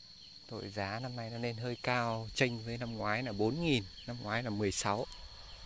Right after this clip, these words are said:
Lứa này là lứa đầu tiên của em, năm nay em không làm sớm hẳn mà em làm, à, đúng vụ, nhưng mà cái này nó đậu được hoa đầu vào em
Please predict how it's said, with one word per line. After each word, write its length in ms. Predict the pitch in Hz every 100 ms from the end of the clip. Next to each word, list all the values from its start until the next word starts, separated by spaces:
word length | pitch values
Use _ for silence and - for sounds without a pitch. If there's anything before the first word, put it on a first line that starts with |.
| - - - - - - - - - - - - - - -
Lứa 200 | 113 110
này 160 | 123 113
là 80 | 98
lứa 240 | 95 104
đầu 180 | 113 98
tiên 300 | - 120 113
của 120 | 104
em, 240 | - 117 117
năm 120 | 117
nay 120 | 113
em 160 | 120 117
không 200 | - 120
làm 180 | 107 95
sớm 280 | - 110
hẳn 380 | 139 110 82 - - - - - - - - - -
mà 140 | 90 95
em 240 | 107 120
làm, 260 | 101 98 95
à, 360 | 92 92 95 90 - -
đúng 220 | 110 131
vụ, 180 | 147 -
nhưng 260 | 113 113 113
mà 140 | 104 98 - - - - - -
cái 100 | 113
này 140 | 110
nó 140 | 101 113
đậu 220 | 117 -
được 120 | 101
hoa 220 | 110 110
đầu 240 | 107 98 92
vào 180 | 95
em 100 | 98